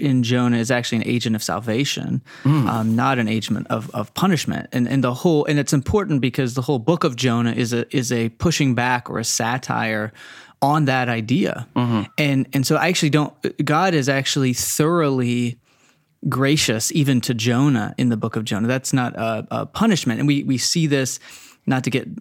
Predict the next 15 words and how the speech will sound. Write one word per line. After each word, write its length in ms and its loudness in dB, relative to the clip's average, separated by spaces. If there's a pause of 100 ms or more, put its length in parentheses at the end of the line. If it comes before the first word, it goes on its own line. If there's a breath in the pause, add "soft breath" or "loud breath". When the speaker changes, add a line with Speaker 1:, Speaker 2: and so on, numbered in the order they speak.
(160)
Speaker 1:
into 220 -2
the 100 0
weeds 320 2
about 280 0
it, 140 -4 (380 loud breath)
um, 760 -2 (160)
but 340 0 (300)
there's 220 2
a, 60 2
there's 280 0
a 40 2
number 280 2
of 100 -4
reasons 380 2
why 680 -2